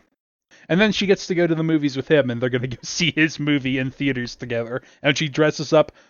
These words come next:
If I say like it's a date, that's not really reflective of her outfit,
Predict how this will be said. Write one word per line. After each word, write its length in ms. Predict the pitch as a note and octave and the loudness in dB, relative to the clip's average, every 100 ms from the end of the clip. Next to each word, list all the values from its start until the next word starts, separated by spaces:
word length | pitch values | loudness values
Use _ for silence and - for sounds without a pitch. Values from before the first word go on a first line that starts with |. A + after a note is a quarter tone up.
| - - _ - | -20 -20 _ -4
If 140 | E3 | 0
I 80 | A3+ | 0
say 180 | D4 D4 | 2 2
like 220 | B3 A3+ | 2 2
it's 140 | G3+ | 2
a 60 | E3 | 0
date, 580 | C3 C3+ C3+ A#2+ _ - | 2 4 4 0 _ -6
that's 280 | C3+ C3 | -6 -4
not 240 | D3 C#3 C3+ | 0 2 2
really 300 | C#3 C3+ B2+ | 0 -2 -4
reflective 500 | A#2+ - C3 - B2+ | -6 -6 -6 -2 -2
of 140 | A#2+ | -2
her 140 | C3 A#2+ | -4 -4
outfit, 520 | C3 - F#3+ A#3 | -4 -2 2 2